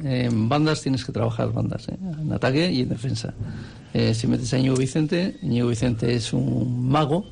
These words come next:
eh, con el balón en los pies, eh, es determinante en ataque. En defensa,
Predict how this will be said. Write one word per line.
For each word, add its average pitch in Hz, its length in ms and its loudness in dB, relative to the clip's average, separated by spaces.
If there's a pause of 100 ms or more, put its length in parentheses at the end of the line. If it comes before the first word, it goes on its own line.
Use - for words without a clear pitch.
(580)
eh, 113 140 0
con 110 160 2
el 139 80 2
balón 147 220 2
en 151 80 2
los 135 160 -2
pies, 180 360 0 (140)
eh, 117 460 -2
es 110 140 -2
determinante 143 720 2
en 185 300 -2
ataque. 151 440 0 (1200)
En 147 120 2
defensa, 147 640 0